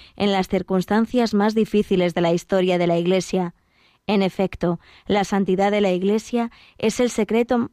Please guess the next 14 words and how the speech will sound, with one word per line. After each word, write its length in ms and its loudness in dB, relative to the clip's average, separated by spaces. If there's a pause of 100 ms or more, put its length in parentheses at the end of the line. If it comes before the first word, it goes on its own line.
(200)
manantial 760 0 (220)
y 140 -2
la 100 2
medida 540 0
infalible 720 0 (260)
de 180 0
la 120 2
laboriosidad 720 0
apostólica 800 -2 (180)
y 140 -2
de 160 0
su 180 -2
ímpetu 460 2
misionero. 640 0